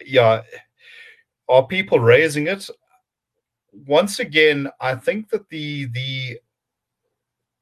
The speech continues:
issue there is, is, is more complex. Um,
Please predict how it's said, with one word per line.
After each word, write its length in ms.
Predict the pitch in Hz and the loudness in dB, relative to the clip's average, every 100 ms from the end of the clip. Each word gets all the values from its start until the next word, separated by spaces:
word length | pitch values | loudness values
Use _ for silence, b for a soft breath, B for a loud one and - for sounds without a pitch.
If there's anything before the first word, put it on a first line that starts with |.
| - | -12
issue 320 | 139 - 240 | -8 -6 -4
there 300 | 147 143 143 | 2 2 2
is, 340 | 120 123 113 - | 0 -6 -8 -10
is, 180 | 127 117 _ _ - | -10 -12 _ _ -8
is 500 | 120 120 113 113 - | -4 -2 -4 -8 -8
more 300 | 110 131 139 | -2 -2 -2
complex. 760 | - 127 117 101 85 - - - _ | 0 0 0 -6 -6 -6 -8 -8 _
Um, 560 | 107 110 110 107 104 | -8 -4 -2 -2 -6